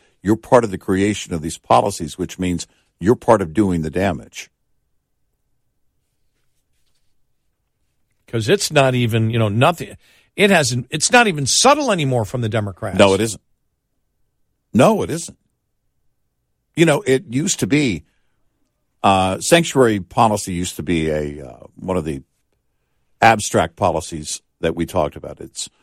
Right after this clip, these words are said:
Speaker 1: "Well, if they come here, we're not going to, we're not going to see, we're not going to do that." And then busloads start shutting, uh, uh, showing up in your doorstep. "Oh, wh-, wh-, what, what is all this?"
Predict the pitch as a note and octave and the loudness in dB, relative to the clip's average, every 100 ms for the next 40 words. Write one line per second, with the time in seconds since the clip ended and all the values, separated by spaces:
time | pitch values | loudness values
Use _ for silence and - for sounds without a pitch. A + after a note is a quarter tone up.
0 | _ _ _ - E3 E2 E2+ D#2+ D#2+ - | _ _ _ 2 4 2 -2 -6 -8 -4
1 | A2 G2 F#2 D#2+ D#2 B2 B2+ A2+ G#2 G2+ | -4 -2 -2 -2 -2 0 0 -2 -2 -2
2 | F2 D#2+ - A2 F#3 C#3 G#2 G#2+ G2+ - | -2 -2 0 2 4 2 0 -2 -2 -2
3 | C#3 A#2 A2+ F#3+ D#3+ A2 A#2+ A2+ G2 A2+ | -2 0 2 2 0 0 -2 -2 0 0
4 | A2 G#2 G2+ F#2+ F2+ E2+ G2 G2 - D#2 | 2 2 0 -4 -4 -2 0 -2 -2 -4
5 | D#2 - - _ _ - - G#2+ - - | -4 -8 -14 _ _ -8 4 4 4 0
6 | G#2 F#2+ G#2 - _ - F#2 E2 D#2+ - | 0 0 -4 -12 _ 0 2 4 0 0
7 | E2 D#2+ - - A2 G#2+ F#2+ G2 F#2 F2+ | -2 -2 -2 2 4 4 -2 -2 0 0
8 | E2 - _ _ F#2+ A#2+ A#2 - - - | 0 -4 _ _ 4 4 4 0 -2 -4
9 | _ - A#3 F3 - C#3+ D3+ - _ _ | _ 6 6 6 0 2 2 2 _ _
10 | - - - _ _ - G#3 A3+ G3+ B3 | 4 4 4 _ _ 6 6 8 8 8
11 | F#3+ G#3+ C#4 - - - - | 8 8 6 4 -4 -4 -8